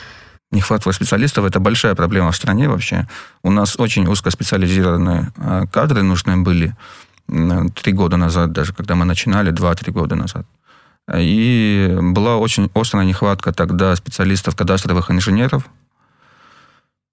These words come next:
э, операторов кадастра недвижимости.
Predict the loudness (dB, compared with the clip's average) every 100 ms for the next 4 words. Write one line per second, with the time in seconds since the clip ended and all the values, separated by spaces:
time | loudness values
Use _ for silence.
0 | -2 0 2 2 0 -4 -2 0 0 0
1 | 0 2 2 2 2 2 2 2 2 2
2 | 0 -2 -2